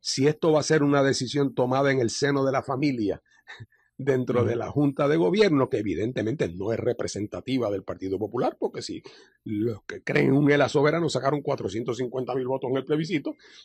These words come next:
Speaker 1: eh, es difícil pensar que pudieran perder veintidós a cuatro dentro de la Junta.
Speaker 2: Cuando
Speaker 1: Así
Speaker 2: llegue
Speaker 1: que,
Speaker 2: el momento.
Speaker 1: por lo tanto, lo que hay que ver es si esta pelea la van a llevar a la Asamblea General del partido.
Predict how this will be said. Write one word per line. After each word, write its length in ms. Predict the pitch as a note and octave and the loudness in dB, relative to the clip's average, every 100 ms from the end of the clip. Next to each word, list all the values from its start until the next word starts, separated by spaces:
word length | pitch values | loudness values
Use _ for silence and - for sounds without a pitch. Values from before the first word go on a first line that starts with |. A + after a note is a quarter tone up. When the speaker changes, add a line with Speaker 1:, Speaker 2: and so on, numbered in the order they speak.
| _ | _
Speaker 1:
eh, 220 | A#2+ A2 F#2+ | -2 -2 -2
es 100 | G#2+ | -6
difícil 380 | A2+ D3 B2 A#2+ | -4 -4 -2 -2
pensar 320 | A#2+ B2 D3 | -2 0 0
que 100 | F3+ | 0
pudieran 400 | - B2 A#2 B2 | 0 2 4 2
perder 320 | - G#2 A#2+ | 0 0 0
veintidós 500 | A2 G#2+ G2+ G2+ G2 | 2 0 0 0 0
a 60 | A2 | -2
cuatro 460 | G2 A#2+ - F2+ - - _ - - | 0 2 2 -4 -10 -20 _ -18 -10
dentro 340 | A2 G#2 - - | -6 -6 -10 -14
de 80 | |
la 80 | F2+ | -2
Junta. 300 | F#3+ A3+ - | 0 0 0
Speaker 2:
Cuando 160 | A2+ A2 | 2 4
Speaker 1:
Así 20 | G#2+ | 4
Speaker 2:
llegue 80 | |
Speaker 1:
que, 60 | A2 | 4
Speaker 2:
el 40 | G#2 | 4
momento. 320 | G#2 G2+ E3 | 2 2 4
Speaker 1:
por 80 | C#3+ | 6
lo 140 | C#3 | 4
tanto, 320 | F#3+ F3 F3+ | 6 8 10
lo 140 | C#3+ A#2 | 8 10
que 80 | |
hay 100 | E3 | 8
que 140 | E3+ F#3+ | 8 6
ver 140 | G#3+ | 8
es 80 | G3+ | 6
si 200 | - C3+ | 2 2
esta 300 | F3+ - F3 | 2 2 2
pelea 360 | F3+ F3+ F#3+ D#3+ | 6 6 6 6
la 160 | B2+ | 6
van 220 | A#2+ F3 | 4 4
a 60 | F#3 | 6
llevar 500 | D3+ C3 C#3 - - _ _ - _ - - | 6 6 4 2 -4 _ _ -20 _ -6 2
a 160 | D3 | 4
la 200 | D3+ B2+ | 4 2
Asamblea 720 | A2 A2+ G#2+ G2+ A#2 F3+ G3+ | -2 -2 -2 0 2 2 0
General 540 | C3 A#2+ G2 - D3+ E3 | -4 -6 -6 -4 -4 -2
del 160 | D3 | -4
partido. 480 | - D#2+ - F#2+ - | -8 -12 -10 -12 -14